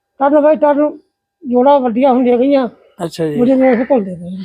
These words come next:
Speaker 2: ਅੱਛਾ, ਜਦੋਂ ਤੁਸੀਂ ਕੁਸ਼ਤੀ ਦੀ ਸ਼ੁਰੂਆਤ ਕੀਤੀ ਸੀਗੀ,
Speaker 1: ਹੂੰ।
Speaker 2: ਤੁਸੀਂ ਆਪਣੇ ਪਿੰਡ 'ਚੋਂ ਇਕੱਲੇ ਸੀਗੇ ਜਾਂ ਨਾਲ ਤੁਹਾਡੇ ਨਾਲ ਹੋਰ ਵੀ ਕੋਈ ਤੁਹਾਡੇ ਦੋਸਤ ਸੀਗੇ ਜਿਨ੍ਹਾਂ ਨੇ
Speaker 1: ਨਹੀਂ।
Speaker 2: ਤੁਹਾਡੇ ਨਾਲ ਸ਼ੁ-, ਸ਼ੁਰੂਆਤ ਕੀਤੀ ਸੀ ਘੁਲਣ ਦੀ?
Speaker 1: ਨਾ, ਹੈਗਾ ਸੀ ਇੱਕ ਬੰਦਾ ਮਾੜਾ ਜਿਹਾ ਤੁਰਿਆ ਸੀ ਮਾੜਾ ਜਿਹਾ।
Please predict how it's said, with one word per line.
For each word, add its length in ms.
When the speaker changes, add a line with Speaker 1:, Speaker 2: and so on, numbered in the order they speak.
Speaker 2:
ਅੱਛਾ, 160
ਜਦੋਂ 220
ਤੁਸੀਂ 220
ਕੁਸ਼ਤੀ 360
ਦੀ 100
ਸ਼ੁਰੂਆਤ 400
ਕੀਤੀ 260
ਸੀਗੀ, 340
Speaker 1:
ਹੂੰ। 300
Speaker 2:
ਤੁਸੀਂ 340
ਆਪਣੇ 200
ਪਿੰਡ 220
'ਚੋਂ 140
ਇਕੱਲੇ 340
ਸੀਗੇ 240
ਜਾਂ 140
ਨਾਲ 180
ਤੁਹਾਡੇ 240
ਨਾਲ 180
ਹੋਰ 220
ਵੀ 80
ਕੋਈ 160
ਤੁਹਾਡੇ 280
ਦੋਸਤ 380
ਸੀਗੇ 260
ਜਿਨ੍ਹਾਂ 240
ਨੇ 60
Speaker 1:
ਨਹੀਂ। 80
Speaker 2:
ਤੁਹਾਡੇ 220
ਨਾਲ 200
ਸ਼ੁ-, 380
ਸ਼ੁਰੂਆਤ 420
ਕੀਤੀ 260
ਸੀ 100
ਘੁਲਣ 320
ਦੀ? 60
Speaker 1:
ਨਾ, 180
ਹੈਗਾ 380
ਸੀ 60
ਇੱਕ 200
ਬੰਦਾ 260
ਮਾੜਾ 280
ਜਿਹਾ 180
ਤੁਰਿਆ 380
ਸੀ 80
ਮਾੜਾ 200
ਜਿਹਾ। 260